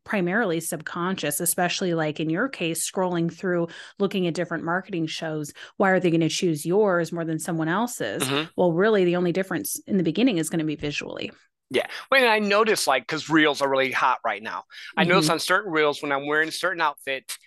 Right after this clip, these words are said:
Speaker 2: I have more people, more views. And it's not
Speaker 1: Yes.
Speaker 2: like, like, my, I could do the same reel and in a different thing have different, it's weird. Not, w-, I guess it's not weird, but it's like, I just didn't think about that till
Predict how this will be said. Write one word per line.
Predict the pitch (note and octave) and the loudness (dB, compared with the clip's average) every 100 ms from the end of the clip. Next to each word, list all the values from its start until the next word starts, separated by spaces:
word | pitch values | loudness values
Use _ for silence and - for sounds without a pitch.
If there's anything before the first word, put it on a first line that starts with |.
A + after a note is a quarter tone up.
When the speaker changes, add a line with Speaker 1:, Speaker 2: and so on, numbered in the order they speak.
| _ _ | _ _
Speaker 2:
I | C3 C#3+ | 0 0
have | C#3 D3+ C#3 | 0 0 0
more | D3 C#3+ E3 | -4 -2 -2
people, | - F#3+ F3 D3+ D3 C#3+ _ _ - - _ _ _ - - | -2 -4 -4 -2 -2 -2 _ _ -20 -20 _ _ _ -20 -14
more | D#3+ E3 E3 | -4 0 0
views. | D#3+ A2+ - - _ - - | -2 -8 -12 -18 _ -12 -4
And | E3+ E3 | -2 0
it's | D#3+ | -2
not | F3 F#3+ | 0 0
Speaker 1:
Yes. | G3 | 0
Speaker 2:
like, | F3 E3 F#3 | -2 -2 -6
like, | F#3+ | -6
my, | F#3 A3+ A3 _ - | -4 -4 -6 _ -10
I | G3 | -10
could | - F#3 | -10 -12
do | |
the | G#3+ D#3 | -8 -4
same | - - - E3+ F3 F#3 F#3+ F#3+ F#3+ _ - | -2 -2 0 2 2 2 0 -4 -8 _ -10
reel | C#3 D#3+ C#3 G2 _ - _ | -4 -2 -2 -6 _ -20 _
and | D#3 D#3 | -4 -2
in | D3 | -2
a | D3 | -2
different | C#3+ F3+ G3 F3+ | -4 -2 -4 -2
thing | G#3+ F#3 | -2 -2
have | D3+ D3 C3+ | -2 -6 -4
different, | D#3+ E3+ D#3 - - - | -8 -8 -12 -14 -18 -6
it's | F#3 - | -6 -6
weird. | D3+ C3 C#3+ B3 C4 C#3+ | -12 -8 -2 2 4 4
Not, | F#3 B3 | 2 0
w-, | G3 E3 | -4 -2
I | |
guess | F#3 | -2
it's | D3+ | -2
not | D3 A#2 | 0 0
weird, | C3+ B2+ A#2 | 2 2 2
but | |
it's | C#3 | -2
like, | D#3+ D3+ | -2 -2
I | D#3 | -4
just | E3 F3+ | -4 -6
didn't | F3+ C3 | -4 -4
think | E3+ | -6
about | F3+ C#3+ C#3 | -2 0 0
that | C#3+ - | -2 -2
till | D#3 C#3+ | -2 -2